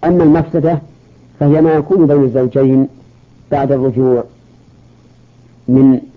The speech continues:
التنافر والتباغض والتعادي، وكذلك بين أهليهم، أهليهما. وأما ضياع الوقت فهو واضح، وأما فساد ال-، ضياع المال فهو أيضًا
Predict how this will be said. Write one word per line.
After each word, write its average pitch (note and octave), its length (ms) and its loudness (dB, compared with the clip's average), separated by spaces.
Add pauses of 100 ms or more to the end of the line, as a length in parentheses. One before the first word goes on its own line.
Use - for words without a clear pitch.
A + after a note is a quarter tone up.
(380)
التنافر C3+ 560 -2
والتباغض B2 720 -4 (680)
والتعادي، B2 640 -6 (460)
وكذلك C3 500 -2
بين C3 200 0
أهليهم، A#2 440 -2 (360)
أهليهما. C3 440 2 (2000)
وأما D#3+ 540 0 (2250)
ضياع C#3+ 240 -2
الوقت C#3+ 360 -2
فهو D#3 160 0
واضح، C3+ 380 -2 (680)
وأما D#3+ 300 0
فساد C#3 340 -2
ال-، B2+ 480 -6
ضياع C3 220 0
المال D3+ 340 0 (1000)
فهو C#3+ 180 0
أيضًا C3 480 -2